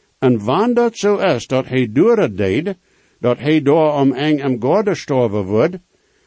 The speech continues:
en dat hij dat niet wil, dan jo, God deed zijn gebed antwoorden, en geef hem de kracht, daarbij te blijven. Dat zegt ook dat engel kwamen,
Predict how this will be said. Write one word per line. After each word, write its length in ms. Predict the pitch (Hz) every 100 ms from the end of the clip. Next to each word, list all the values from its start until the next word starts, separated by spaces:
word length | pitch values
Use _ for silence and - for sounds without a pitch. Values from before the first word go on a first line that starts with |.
| _
en 160 | 131
dat 200 | 120 135
hij 200 | 117 139
dat 240 | 143 135 127
niet 260 | 127 117 110
wil, 440 | 127 196 117 160 - _ _ _ _
dan 420 | - 82 107 147
jo, 460 | 185 233 156 69 - _
God 220 | 110 113
deed 260 | - 190 180
zijn 220 | 120 123
gebed 380 | 135 147 151 160
antwoorden, 720 | 165 196 202 143 113 - 95 - _ _ _ _ _
en 160 | 123
geef 260 | 110 170 208
hem 240 | 156 156
de 140 | 143 147
kracht, 480 | - 208 135 -
daarbij 320 | - 117 110 123
te 180 | 139
blijven. 540 | 165 180 156 90 85 - _ _ _ _ _ _ _ _
Dat 240 | 117 123
zegt 360 | 147 175 196 143
ook 140 | 139
dat 180 | 127 123
engel 380 | - 190 175 104
kwamen, 480 | - 120 113 98 -